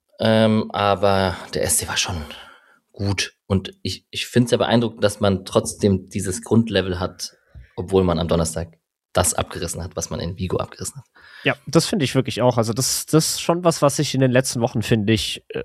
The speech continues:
Speaker 2: schon durchaus zeigt, dass quasi selbst die in Anführungsstrichen schlechten, ähm, Minuten, die der S C hat, sind mittlerweile deutlich besser, als sie noch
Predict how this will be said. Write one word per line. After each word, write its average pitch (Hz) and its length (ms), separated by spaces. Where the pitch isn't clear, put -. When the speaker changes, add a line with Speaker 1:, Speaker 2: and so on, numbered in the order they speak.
Speaker 2:
schon 131 480
durchaus 131 520
zeigt, 110 300
dass 107 140
quasi 107 240
selbst 107 300
die 104 200
in 220 140
Anführungsstrichen 120 720
schlechten, 101 720
ähm, 98 540
Minuten, 117 560
die 107 140
der 95 160
S 107 180
C 101 140
hat, 120 160
sind 101 320
mittlerweile 104 420
deutlich 123 400
besser, 113 280
als 101 160
sie 107 100
noch 101 340